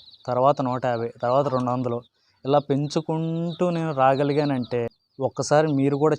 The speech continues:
చెక్ చేయండి దాంట్లో నా కష్టం ఎంత ఉంది అనేది.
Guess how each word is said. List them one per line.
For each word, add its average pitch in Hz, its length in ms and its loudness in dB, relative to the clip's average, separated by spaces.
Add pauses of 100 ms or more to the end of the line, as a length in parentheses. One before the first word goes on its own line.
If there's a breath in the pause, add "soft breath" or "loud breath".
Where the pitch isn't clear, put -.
చెక్ 117 200 -6
చేయండి 117 280 -4 (180)
దాంట్లో 120 260 -4 (100)
నా 120 60 -2 (120)
కష్టం 143 320 -6 (140)
ఎంత 120 260 -4 (180)
ఉంది 127 260 -2 (120)
అనేది. 113 260 -8